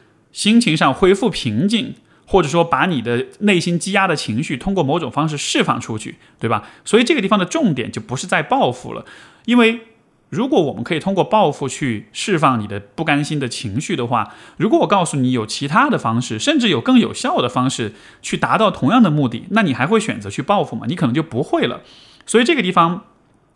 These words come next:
我是觉得我们可以去思考的点就是，我们怎么样通过其他的方式，而且是更有效的方式，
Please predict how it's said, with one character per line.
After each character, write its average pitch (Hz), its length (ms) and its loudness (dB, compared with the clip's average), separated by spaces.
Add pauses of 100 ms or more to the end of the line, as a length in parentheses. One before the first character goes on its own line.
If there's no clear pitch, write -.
(120)
我 131 140 0
是 - 120 -2
觉 175 80 2
得 190 100 2
我 127 140 0
们 110 80 -2
可 156 140 0
以 202 80 2
去 165 120 -2
思 202 200 -4
考 131 160 -2
的 113 80 -4
点 123 200 -4
就 120 100 -6
是， 131 220 -2 (440)
我 139 100 2
们 202 100 4
怎 214 140 2
么 120 80 0
样 180 100 0
通 226 140 2
过 196 100 4
其 - 140 -4
他 202 140 2
的 196 80 2
方 135 220 2
式， 117 220 -4
而 175 140 0
且 190 80 -4
是 160 100 -4
更 226 220 2
有 147 160 -4
效 262 240 2
的 120 80 -2
方 123 180 2
式， 113 220 -8